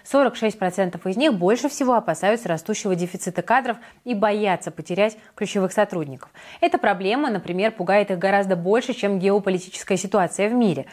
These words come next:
Ее, то есть геополитику, главной сложностью для бизнеса называют в два раза реже. Еще меньше руководителей считают основной проблемой необходимость перестраивать свой бизнес с учетом новых реалий. Но что признает все?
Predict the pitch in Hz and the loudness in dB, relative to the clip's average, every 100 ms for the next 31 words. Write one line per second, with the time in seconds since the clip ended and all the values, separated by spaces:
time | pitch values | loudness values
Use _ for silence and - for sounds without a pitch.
0 | - 180 196 190 220 349 - 190 180 175 | -14 -2 2 4 6 4 0 -6 -2 2
1 | 190 180 208 180 - - 160 214 175 165 | 2 2 0 0 -6 -10 0 2 2 -4
2 | - 202 160 143 156 165 190 311 277 - | -2 -2 -2 -8 -8 -6 0 0 0 -2
3 | 170 160 185 214 196 - - 196 196 214 | -6 -2 2 4 2 -4 -4 -2 2 2
4 | 185 175 196 190 147 139 - - - 196 | 2 0 -2 -2 -4 -8 -16 -12 -4 -4
5 | 196 175 202 269 302 285 262 262 247 220 | -2 0 0 0 -2 0 0 0 0 0
6 | 202 185 202 214 185 185 170 175 165 165 | 0 2 2 2 0 -2 -2 -2 -2 0
7 | 202 196 175 165 185 180 185 - 196 190 | 2 2 0 0 -2 0 -2 0 -2 -2
8 | - 208 175 151 - 165 170 240 240 - | 2 2 2 -2 -8 -6 -2 -2 -2 -6
9 | - - 220 233 233 196 - _ 196 190 | -10 -6 -2 0 0 -2 -6 _ 2 2
10 | 165 - 175 151 147 - - - 226 262 | 0 -2 -2 -2 -4 -12 -20 -6 2 4
11 | 240 233 - 339 349 240 214 214 - - | 4 0 -2 0 2 2 2 0 -4 -4